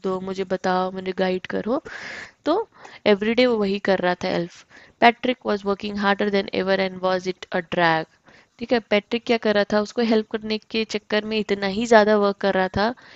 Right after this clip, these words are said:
कि उसके लिए एक क्या था कि मतलब ड्रैग कर रहा था वो उसको। ड्रैग का मीनिंग देखो, something dull and uninteresting। Obviously उसको पढ़ना लिखना तो पसंद था नहीं पैट्रिक को, होमवर्क करना भी पसंद नहीं था, तो उसके लिए एक ड्रैग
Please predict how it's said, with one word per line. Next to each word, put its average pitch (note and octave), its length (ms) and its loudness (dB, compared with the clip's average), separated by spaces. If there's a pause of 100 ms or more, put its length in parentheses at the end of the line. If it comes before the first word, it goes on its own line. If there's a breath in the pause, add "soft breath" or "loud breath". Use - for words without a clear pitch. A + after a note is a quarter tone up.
(160 loud breath)
कि A#3 80 -10
उसके A3 320 -4
लिए A3 320 2
एक G#3+ 160 0
क्या G#3+ 140 4
था A3+ 200 0
कि A#3+ 340 -8 (800 loud breath)
मतलब A3 240 -2
ड्रैग A3+ 360 8
कर F#3+ 140 4
रहा F3+ 160 2
था F3+ 160 -4
वो E3+ 180 -8
उसको। F3 320 -14 (280)
ड्रैग G#3+ 200 2
का A3+ 100 -2
मीनिंग G3+ 320 -4
देखो, G3 220 -6
something G#3 540 -4
dull G3 260 0
and F#3+ 120 -12
uninteresting। F3+ 800 -10 (560 loud breath)
Obviously G3+ 480 -2
उसको G3 180 -8
पढ़ना F#3+ 320 -2
लिखना F#3+ 260 -8
तो G3 100 -10
पसंद F#3+ 380 -8
था G#3 120 2
नहीं A3+ 120 -4
पैट्रिक G#3 500 -4
को, F#3 120 -10
होमवर्क F#3 440 -8
करना G3 200 -4
भी G3+ 80 -2
पसंद G3+ 340 -6
नहीं G3 180 -8
था, F#3+ 60 -2
तो G3 120 -8
उसके G#3 260 -6
लिए B3 260 -2 (480 loud breath)
एक F#3 160 -4
ड्रैग F#3 380 0